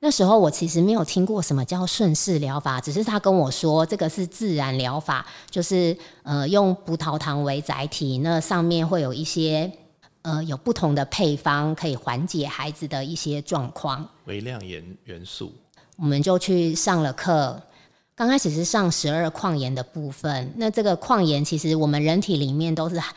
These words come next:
Speaker 1: 都有矿盐的，我们用这个糖球只是来辅助，就是来辅助我们做一些身体上的平衡。
Speaker 2: 嗯。
Speaker 1: 那后来呢，又有上到一些比较特别方的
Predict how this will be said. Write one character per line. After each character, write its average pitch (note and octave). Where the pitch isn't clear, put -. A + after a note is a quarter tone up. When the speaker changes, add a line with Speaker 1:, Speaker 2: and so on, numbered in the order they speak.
Speaker 1:
都 G3+
有 F#3+
矿 D#3
盐 B2+
的， C3+
我 F3+
们 D#3+
用 A3+
这 G#3+
个 F#3
糖 C#3
球 D3
只 D3
是 F#3
来 C3+
辅 C3+
助， D#3+
就 E3+
是 E3+
来 C#3
辅 C#3
助 E3
我 C#3+
们 C3
做 E3
一 D#3+
些 D#3
身 B3
体 D#3+
上 D3
的 C3
平 C3+
衡。 A#2
Speaker 2:
嗯。 F#2+
Speaker 1:
那 F#3+
后 B3+
来 F3+
呢， F3
又 G#3
有 C#3
上 F#3
到 E3+
一 E3
些 E3
比 D#3+
较 D#3
特 G#3
别 C3+
方 D3+
的 C3+